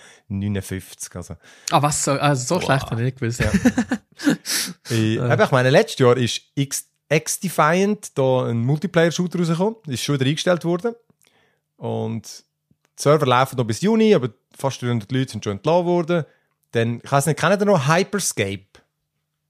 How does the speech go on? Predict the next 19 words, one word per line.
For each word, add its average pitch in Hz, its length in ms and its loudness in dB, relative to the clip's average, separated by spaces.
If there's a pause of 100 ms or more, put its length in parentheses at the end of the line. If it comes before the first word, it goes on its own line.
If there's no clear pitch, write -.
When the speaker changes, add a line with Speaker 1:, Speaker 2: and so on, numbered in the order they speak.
(500)
Speaker 2:
Mhm. 135 680 2
Speaker 1:
<laughs> - 60 0 (340)
So 131 140 -8
Battle 143 320 2
Royale 135 380 6
Game 185 240 4
gsi 208 180 -2
von 190 80 0
Speaker 2:
Nein. 190 120 0
Speaker 1:
Ubisoft. 208 380 0 (540)
Das 165 140 0
hat, 202 200 2 (140)
äh, - 200 -12
glaub, 175 260 2
schon 196 140 6
irgendwie 190 240 2
zwei 175 260 4
Jahre 180 240 6
überlebt. 190 420 0